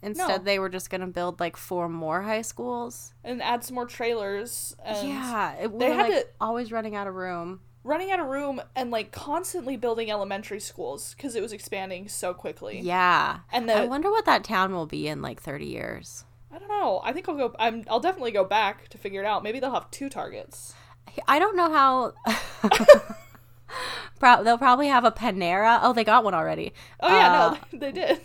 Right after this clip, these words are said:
Speaker 1: what else? What are the other things that white people like? Uh, I don't know. Shit.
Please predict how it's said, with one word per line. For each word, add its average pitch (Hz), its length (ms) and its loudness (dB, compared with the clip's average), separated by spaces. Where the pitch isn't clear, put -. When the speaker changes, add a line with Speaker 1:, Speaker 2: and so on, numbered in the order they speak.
Speaker 1:
what 208 200 2
else? 160 320 2
What 214 140 -2
are 226 100 0
the 208 80 2
other 175 300 2
things 165 320 -8
that 147 140 -4
white 156 180 -2
people 156 280 -8
like? 151 460 -8
Uh, - 560 -4
I 190 140 -2
don't 165 120 -4
know. 143 180 -8
Shit. - 380 -8